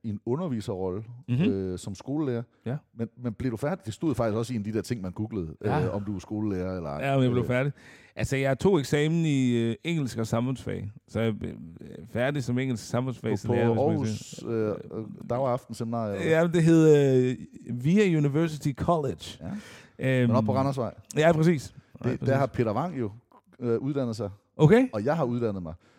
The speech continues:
Speaker 1: Så det er jo, det er jo alt skolelærer, det er jo, det er jo der, det starter.
Speaker 2: Ja. <laughs> Det er der, det starter. De har faktisk også en basketbane, øh,
Speaker 1: Ja,
Speaker 2: nede i baggrunden,
Speaker 1: ja,
Speaker 2: jo.
Speaker 1: ja, ja.
Speaker 2: Det er rigtigt.
Speaker 1: Nå.
Speaker 2: Så, men nej, jeg blev ikke færdig med uddannelsen.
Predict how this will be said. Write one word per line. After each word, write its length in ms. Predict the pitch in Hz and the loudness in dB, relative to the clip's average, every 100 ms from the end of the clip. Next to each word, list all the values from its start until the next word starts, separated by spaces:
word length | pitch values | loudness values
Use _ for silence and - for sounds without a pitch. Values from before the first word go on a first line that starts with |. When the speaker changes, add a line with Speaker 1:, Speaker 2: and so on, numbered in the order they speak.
| _ | _
Speaker 1:
Så 160 | - 120 | -8 -4
det 160 | 120 | 0
er 40 | 110 | 0
jo, 240 | 101 101 | -2 -6
det 180 | 85 123 | -6 -4
er 40 | |
jo 120 | 101 101 | -4 -2
alt 200 | 165 175 | -4 -4
skolelærer, 640 | - 147 160 165 120 107 | -8 -6 -4 -2 -2 -2
det 100 | 101 | -4
er 40 | 117 | -4
jo, 40 | |
det 60 | 113 | -4
er 40 | |
jo 60 | 117 | -2
der, 180 | 160 | 0
det 120 | 139 113 | -2 -2
starter. 380 | 127 113 165 101 | -4 -2 -4 -2
Speaker 2:
Ja. 120 | 135 147 | 4 6
<laughs> 1120 | 135 123 127 - - - - - 233 226 - | 6 2 0 -8 -12 -14 -20 -2 0 0 0
Det 80 | 202 | -6
er 40 | 160 | -2
der, 160 | 151 | -2
det 100 | 156 | -2
starter. 300 | 151 143 151 - - - - | -2 -4 -4 -6 -10 -10 0
De 120 | 190 156 | 4 8
har 200 | 214 196 | 10 10
faktisk 220 | 170 165 | 10 10
også 140 | 190 | 8
en 100 | 185 | 8
basketbane, 720 | 147 151 190 175 143 143 151 | 6 6 4 2 4 4 6
øh, 60 | 143 135 | 6 6
Speaker 1:
Ja, 80 | 135 | 6
Speaker 2:
nede 100 | 147 | 6
i 40 | |
baggrunden, 500 | 147 156 160 147 139 | 6 6 6 6 4
Speaker 1:
ja, 40 | 135 | 0
Speaker 2:
jo. 60 | - | -2
Speaker 1:
ja, 160 | 131 226 - 139 | -8 -8 -8 -4
ja. 20 | |
Speaker 2:
Det 140 | - 143 | -2 0
er 40 | |
rigtigt. 240 | 147 156 - _ - - 90 | -2 -4 -8 _ -20 -20 -8
Speaker 1:
Nå. 100 | 98 139 _ _ | -8 -8 _ _
Speaker 2:
Så, 280 | - 120 113 | 2 4 6
men 180 | 123 120 | 6 4
nej, 300 | 135 160 - | 4 0 0
jeg 100 | 135 | 0
blev 180 | 131 127 | 2 2
ikke 120 | 147 | 2
færdig 280 | 139 127 139 | 0 2 2
med 80 | 117 | 0
uddannelsen. 460 | 113 104 101 113 | 0 -2 -4 -8